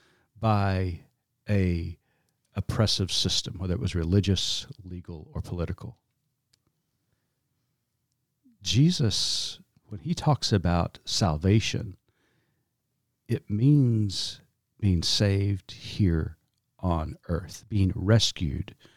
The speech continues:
from the despair and the oppression and the marginalization and the systems and the powers that try to oppress us. Does that mean it does not have eternal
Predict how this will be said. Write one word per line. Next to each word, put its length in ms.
from 240
the 100
despair 840
and 180
the 120
oppression 880
and 420
the 120
marginalization 1200
and 600
the 100
systems 960
and 160
the 80
powers 960
that 140
try 280
to 180
oppress 380
us. 400
Does 180
that 160
mean 240
it 100
does 160
not 200
have 320
eternal 840